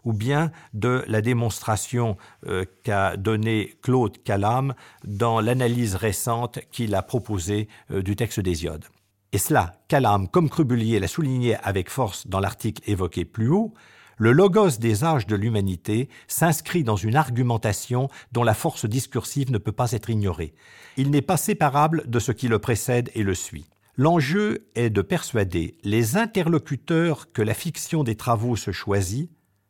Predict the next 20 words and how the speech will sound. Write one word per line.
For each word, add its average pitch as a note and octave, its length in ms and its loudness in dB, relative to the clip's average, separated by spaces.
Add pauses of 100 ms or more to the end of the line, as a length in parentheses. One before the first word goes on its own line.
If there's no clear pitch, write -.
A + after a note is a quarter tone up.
(100)
c'est-à-dire F#2 460 0
Persès - 800 -4 (300)
et G2+ 80 -4
des F2 140 -2
Basileis, G2+ 800 -4 (720)
de C3+ 220 6
changer G3 720 0 (380)
leur A#2+ 580 2 (260)
manière C#3 540 4
d'agir G#2+ 580 -2 (340)
pour B2+ 220 2 (100)
échapper D3+ 600 0 (140)
au A2 180 2
destin D#3 640 0 (380)
dont C#3 200 2
la A#2+ 140 4
réflexion F#3+ 800 0
sur A#2+ 300 -2
les A2 160 0
quatre - 640 -2